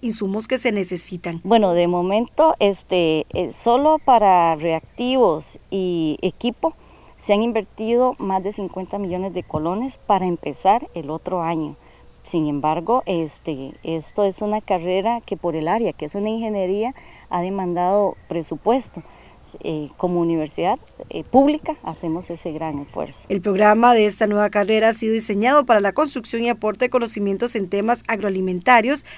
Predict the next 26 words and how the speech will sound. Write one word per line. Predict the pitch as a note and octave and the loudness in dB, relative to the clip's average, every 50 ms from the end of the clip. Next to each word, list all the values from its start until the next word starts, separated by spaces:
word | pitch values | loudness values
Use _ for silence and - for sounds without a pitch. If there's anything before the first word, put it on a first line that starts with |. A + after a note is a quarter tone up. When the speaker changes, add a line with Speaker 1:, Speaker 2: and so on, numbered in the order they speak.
| - - - - - | -20 -20 -20 -6 2
Speaker 1:
agroempresariales | - C4+ D4 C#4 C4+ C4+ C4 B3+ A3+ A#3+ A3+ G3+ - G#3 G3 A#3 A#3 A#3+ C4 D4 C#4 - | 6 6 8 8 8 6 6 6 4 2 0 2 2 2 4 4 6 6 4 4 0 0
y | - A#3+ A#3 A3+ | 0 2 4 4
agroindustriales | G#3+ G#3+ G#3 G3+ A#3+ C4 C4 B3+ A3 G3+ F3+ - - B3 A#3 G#3+ G#3 A#3 B3+ B3+ | 4 4 2 2 2 2 2 2 0 0 -2 -2 0 2 4 4 6 4 4 4
a | C#4+ B3+ | 2 2
partir | A3 G#3 F3+ - A3 G#3+ | 2 0 0 -2 -4 0
de | G3+ A3+ | 2 2
una | A3 A3 A#3 A#3+ | 2 2 2 0
visión | A#3+ A3+ G#3 - - G#3 G3+ | -2 -2 -2 -2 0 0 0
integral | G#3+ A3 A3+ A#3+ A3+ A3 G3+ G3+ | 0 0 0 2 2 2 2 2
de | A3 A3+ | 2 0
los | A#3 A#3 A3+ | 0 -2 -4
procesos, | - F#3+ F#3 F3 - G3+ G3 G3+ B3+ - - | -4 -4 -4 -2 -2 -2 -2 -2 -2 -2 -2
insumos, | A3+ G3+ F3+ - G3+ G3 A#3 C4 - | -2 -2 0 0 0 0 -2 -2 -2
productos, | - G3+ G#3+ C4+ D#4 D4 - B3+ A3 - - - - - - - - | 0 0 0 0 0 0 -2 -2 -2 -4 -6 -12 -18 -18 -20 -10 0
que | - F4+ F#4 | 0 2 4
fomenta | E4+ F4+ D4 C#4 C4+ C4+ C#4 C#4+ | 4 6 6 6 6 6 6 4
nuevas | B3+ B3 A#3+ B3 B3+ B3 - | 4 6 6 6 4 4 4
perspectivas | - C#4 C4 C#4 - C#4+ C#4 C#4 - - C4+ A#3+ A3+ A#3+ A#3 | 2 2 2 2 0 -4 -4 -4 -4 -2 0 4 4 4 4
profesionales | - - G#3 F#3 - C4 C4+ - A3 G3+ G#3 G#3 G#3 A3 A3+ A3+ - | 2 0 -2 0 2 2 2 2 2 2 2 2 2 2 2 0 -2
y | B3 G3+ | -4 -2
capacidades | - A#3 A3+ - C#4 C#4+ C#4+ C#4 A#3 G#3 G#3 G#3+ A3 - | 0 0 2 4 2 2 4 4 4 4 4 4 2 2
en | A#3+ A3 | 0 0
el | G#3 F3+ | 0 -2
sector | G#3 F#3 - - G3+ F#3+ | -2 -4 -4 -4 -4 -4
productivo | F3+ - B3+ A3 F3 F3 A3 G#3 G#3 G3+ | -2 -2 -2 -2 -2 -2 -2 0 0 0
costarricense | - B3+ A#3+ B3+ A#3+ A#3+ C4+ - D4+ C4 A3 F#3+ - G#3+ G3+ F#3+ | -2 -2 0 0 -2 -2 -2 -2 0 0 0 0 0 -2 -2 -2